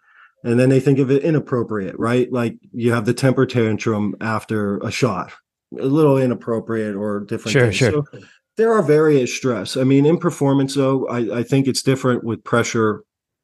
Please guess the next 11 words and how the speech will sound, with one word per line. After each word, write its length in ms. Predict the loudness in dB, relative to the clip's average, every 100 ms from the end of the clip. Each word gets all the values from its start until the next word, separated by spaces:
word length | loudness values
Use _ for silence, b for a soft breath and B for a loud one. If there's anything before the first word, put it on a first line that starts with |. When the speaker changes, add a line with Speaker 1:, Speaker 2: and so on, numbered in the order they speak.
| _
Speaker 1:
and 160 | -8 -6
stress. 380 | -4 -6 -6 -6
So 180 | 0 2
that's 220 | 2 0
kind 220 | 0 0
of 60 | 0
how 220 | -2 -2
I 160 | 0 0
make 260 | 0 -2 -4
the 80 |
distinction. 720 | -6 -6 -4 -4 -2 -2 -4